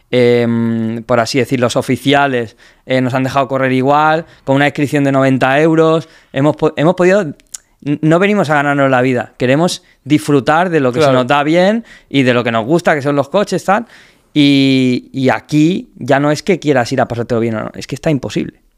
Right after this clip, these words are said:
Speaker 2: Ya,
Speaker 1: Es que una
Speaker 2: es que es
Speaker 1: persona
Speaker 2: muy complicado.
Speaker 1: de clase normal, trabajadora, como hablábamos, eh, es prácticamente imposible que se pueda permitir gastarse sesenta, setenta mil euros
Speaker 2: Que va.
Speaker 1: en un coche, más sesenta, setenta mil euros en una
Speaker 2: <laughs>
Speaker 1: temporada,
Speaker 2: Sí, claro.
Speaker 1: más eso ya no,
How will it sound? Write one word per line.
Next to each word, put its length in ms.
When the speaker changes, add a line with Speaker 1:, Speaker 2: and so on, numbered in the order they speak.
Speaker 2:
Ya, 120
Speaker 1:
Es 100
que 140
una 140
Speaker 2:
es 60
que 60
es 80
Speaker 1:
persona 240
Speaker 2:
muy 80
complicado. 360
Speaker 1:
de 140
clase 680
normal, 560
trabajadora, 640
como 160
hablábamos, 480
eh, 240
es 60
prácticamente 460
imposible 600
que 120
se 120
pueda 280
permitir 640
gastarse 840
sesenta, 460
setenta 420
mil 180
euros 400
Speaker 2:
Que 60
va. 360
Speaker 1:
en 200
un 80
coche, 400
más 220
sesenta, 340
setenta 340
mil 140
euros 260
en 60
una 160
Speaker 2:
<laughs> 80
Speaker 1:
temporada, 560
Speaker 2:
Sí, 80
claro. 240
Speaker 1:
más 280
eso 400
ya 220
no, 280